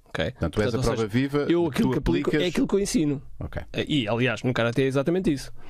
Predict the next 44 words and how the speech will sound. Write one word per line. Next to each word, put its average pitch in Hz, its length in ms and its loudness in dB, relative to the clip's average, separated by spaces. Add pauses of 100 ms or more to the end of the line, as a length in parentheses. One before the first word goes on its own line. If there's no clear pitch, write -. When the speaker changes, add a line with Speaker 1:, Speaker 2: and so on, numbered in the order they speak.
(200)
Speaker 1:
No 120 300 2
Karate, 117 260 0
para 127 100 -2
tu 143 120 0
ensinares, 135 320 0
tens 143 100 0
que - 80 -4
aplicar, 139 300 0
tens - 120 -4
que - 80 -2
Speaker 2:
Certo, 185 120 2
Speaker 1:
aprender. 131 160 0
Speaker 2:
certo. - 280 -6
Speaker 1:
Mas 247 140 2
a 277 60 2
verdade 208 280 0
é 202 40 -4
que - 60 0
muitas 175 220 2
vezes 156 300 2
há, - 120 -6
há, 175 340 -2
há 151 40 -2
pessoas 160 380 0
que, 151 340 2
hum, 135 360 0 (360)
que - 80 -6
às 165 120 -2
vezes 165 160 4
não 175 180 2
acreditam 170 340 0
que 170 120 -2
isto, 170 100 -2
estas 151 380 0
coisas 151 200 2
acontecem. 156 440 0
Agora, 139 360 0
é 165 100 0
fácil? 131 460 0 (100)
Não. 113 420 -4 (560)
Ou 135 240 0
melhor, 107 260 0 (680)
é 180 80 -2
simples? 160 560 -2